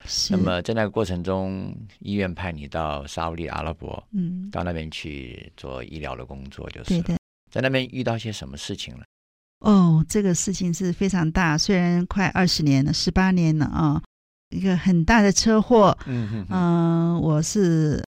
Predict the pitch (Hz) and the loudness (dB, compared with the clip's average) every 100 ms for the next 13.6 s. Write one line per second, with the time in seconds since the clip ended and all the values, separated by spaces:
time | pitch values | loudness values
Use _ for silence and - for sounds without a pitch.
0 | - 233 214 196 190 175 - 254 196 214 | 0 4 6 6 6 4 2 2 4 4
1 | 202 202 208 185 185 165 190 170 160 156 | 4 4 2 2 2 4 4 6 4 4
2 | 165 - - 196 78 208 - 214 214 247 | 2 -4 -6 -2 0 0 4 4 6 6
3 | 220 190 196 226 220 233 214 202 226 - | 6 4 4 4 6 6 6 6 2 2
4 | 233 208 190 170 185 214 151 156 151 143 | 2 4 4 4 4 4 2 2 2 0
5 | - _ _ _ _ - 175 156 208 202 | -6 _ _ _ _ -2 0 2 2 2
6 | 190 185 214 208 147 214 208 226 196 185 | 2 2 2 2 2 2 2 2 2 2
7 | 170 190 226 185 196 180 196 175 165 208 | 2 2 2 2 2 0 0 0 0 0
8 | 202 196 165 - 151 160 - 160 - 156 | 2 2 2 0 0 0 0 0 0 0
9 | 98 85 - 71 - - 202 185 170 165 | 0 -2 -8 -10 -12 -8 0 2 2 2
10 | 160 - _ _ _ - 165 185 196 196 | 0 -4 _ _ _ -2 2 4 6 6
11 | 165 165 185 220 196 170 160 165 196 - | 6 4 4 4 4 4 4 4 2 0
12 | - 165 117 170 165 160 - - - 214 | 0 0 2 2 2 2 0 -2 4 4
13 | 180 185 185 185 170 | 6 2 4 4 4